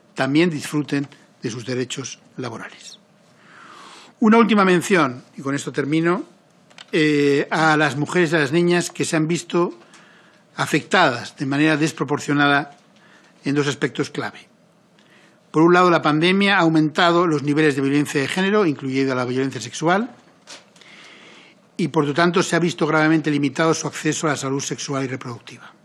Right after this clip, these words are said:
En muchos países de Europa, las llamadas de emergencia por violencia de género han aumentado un sesenta por ciento. Si bien, como países como España, Francia, Irlanda, Portugal,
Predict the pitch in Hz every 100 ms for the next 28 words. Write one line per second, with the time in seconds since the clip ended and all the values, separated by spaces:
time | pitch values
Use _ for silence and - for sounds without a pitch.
0 | _ _ _ _ _ _ _ - - _
1 | - _ _ - - - - - - -
2 | - _ - 156 170 190 - 196 190 160
3 | 170 214 214 226 - 156 139 143 160 156
4 | 147 139 - 196 147 147 139 147 147 156
5 | - 180 196 - 156 156 139 123 151 147
6 | 135 143 151 139 131 117 131 107 - -
7 | _ _ _ _ _ _ _ _ _ -
8 | - _ - - - - - _ - -
9 | 147 160 180 185 202 - 151 135 151 156
10 | 160 - 143 131 - 170 139 117 101 -
11 | 160 156 - 123 123 135 160 147 123 -
12 | 117 135 156 147 135